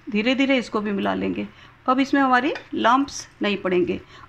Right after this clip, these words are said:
अब हमें इसको उतना गाढ़ा करना है जिसकी कि हमारे आराम से हम इसको यूज़ कर सकें। तो ये हमारा batter ठीक हो गया है। अभी हम इसको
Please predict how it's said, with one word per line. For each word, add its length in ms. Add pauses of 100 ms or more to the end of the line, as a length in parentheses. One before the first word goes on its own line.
अब 140
हमें 260
इसको 440
उतना 320
गाढ़ा 260
करना 300
है 240
जिसकी 320
कि 100
हमारे 320
आराम 380
से 160
हम 260 (840)
इसको 280 (120)
यूज़ 360
कर 140
सकें। 320 (760)
तो 220
ये 520 (320)
हमारा 440 (460)
batter 400 (1000)
ठीक 220
हो 120
गया 140
है। 280
अभी 220
हम 160
इसको 300